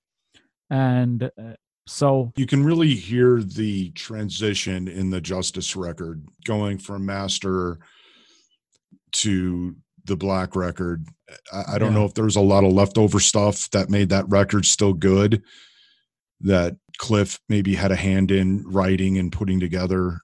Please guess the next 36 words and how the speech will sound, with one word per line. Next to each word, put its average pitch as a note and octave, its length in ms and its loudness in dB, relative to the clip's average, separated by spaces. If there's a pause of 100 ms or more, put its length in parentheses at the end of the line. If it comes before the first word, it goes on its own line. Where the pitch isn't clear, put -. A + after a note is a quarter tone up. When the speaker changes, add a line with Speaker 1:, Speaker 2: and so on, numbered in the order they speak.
(120)
Speaker 2:
and F#2+ 80 -6
stuff - 300 -8
like F2 160 -8
that. F#2 340 -4 (800)
Um, F2 720 -6
but G2 220 -4
yeah, G2 440 0
I G#2+ 60 -2
mean, G#2+ 220 4
you, G#2+ 160 2
you A2 180 0
talk B2+ 300 4
about A2 280 2
memories G2+ 760 0 (480)
of F#2+ 120 -12
the F#2+ 100 -8
time, F#2+ 360 -6
nostalgia F#2+ 600 -4
going F2+ 340 -6
back. F2+ 360 -4
I, G#2+ 300 -2
I G#2 40 0
have G#2+ 280 -4
no G#2 120 2
memories F#2+ 500 2
of E2 140 -6
this F#2 240 -4
record F2 420 -6
because F#2 280 -8
I F#2+ 100 -4
think G#2 220 -8
I G2+ 80 -2
got F#2+ 220 -2
brain G2+ 220 0
damage F#2 380 0
from F#2 260 -4